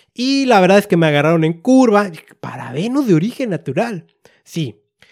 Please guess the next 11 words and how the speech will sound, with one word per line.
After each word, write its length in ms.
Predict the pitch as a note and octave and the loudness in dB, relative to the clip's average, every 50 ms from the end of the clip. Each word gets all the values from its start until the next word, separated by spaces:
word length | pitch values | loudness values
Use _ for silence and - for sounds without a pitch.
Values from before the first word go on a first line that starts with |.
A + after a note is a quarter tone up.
| _ _ _ | _ _ _
sí 320 | _ - - G#3 A#3 C4+ | _ -12 -8 -4 0 0
hay 220 | B3 G3+ F#3+ F#3+ F3+ | 2 2 2 0 0
parabenos 520 | - G#3 G3+ A3 A3 E3 C#3+ C#3 D3 C#3+ | 0 0 0 2 2 0 0 0 0 0
de 80 | C#3+ D3 | 0 0
origen 320 | C3+ B2+ B2 - D#3+ D#3 | -2 -2 -4 -4 -4 -4
natural. 500 | D#3 D3+ - F3 F3 G#3 A3 G#3 F3+ _ _ _ _ _ _ _ _ _ _ _ _ _ _ _ _ _ _ _ _ _ _ _ _ _ - | -4 -4 -4 -4 -2 -2 -2 -4 -8 _ _ _ _ _ _ _ _ _ _ _ _ _ _ _ _ _ _ _ _ _ _ _ _ _ -8
Algunas, 960 | D3+ D3 C#3 C#3+ D#3 D#3+ F3 F3+ F3 D#3+ D3+ C3+ - - - - - - _ _ | -8 -6 -4 -2 -2 0 0 2 2 2 0 0 -4 -10 -20 -20 -20 -20 _ _
algunos 380 | - C3+ B2+ F3 G#3+ A#3+ A3+ | -12 -8 -6 -4 -2 -2 -4
cultivos, 440 | - - D3 B2 - D#3+ E3+ F3+ E3 | -2 -4 -4 -2 2 2 2 4 4
algunas 360 | D#3 D3 C#3 D3+ E3 F3 E3 | 2 2 2 0 0 -2 -2
frutas 600 | - - F#3 G3 G3+ - - F3+ G#3 B3 - - | 0 2 4 4 4 4 2 0 0 0 -2 -6